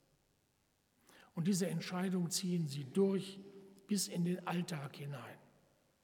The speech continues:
Sie blieben, sie blieben bei der Lehre der Apostel, in der Gemeinschaft, im Brotbrechen, im Gebet.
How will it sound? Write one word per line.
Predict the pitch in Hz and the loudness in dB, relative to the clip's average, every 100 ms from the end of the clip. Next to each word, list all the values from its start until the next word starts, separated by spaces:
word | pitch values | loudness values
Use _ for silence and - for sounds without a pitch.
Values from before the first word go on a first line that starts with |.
| _ _ _ _ _ _ _ _ _ _ - _ | _ _ _ _ _ _ _ _ _ _ -20 _
Sie | - - 151 | -4 -2 0
blieben, | 175 208 208 156 120 - - - - - - - | 4 6 6 4 -2 -6 -14 -18 -20 -20 -20 -18
sie | - 175 | -6 -4
blieben | 143 165 208 185 180 156 - | 0 2 4 4 2 -2 -6
bei | 160 160 | -4 0
der | 151 | 2
Lehre | 147 190 202 175 | 6 8 8 6
der | 160 131 | 0 -4
Apostel, | 131 - 170 - - 151 143 - - | -4 -2 0 -2 -4 -8 -8 -16 -8
in | 151 | -4
der | 143 | -2
Gemeinschaft, | 147 151 180 180 - 165 147 - - - - - - | 0 2 2 2 0 -2 -4 -12 -20 -20 -20 -18 -10
im | 139 | -8
Brotbrechen, | 131 160 185 - 170 160 - 147 151 220 | 0 4 4 2 -4 -4 -4 -6 -8 -6
im | 160 | -2
Gebet. | 170 151 151 143 - | 0 0 -2 -6 -10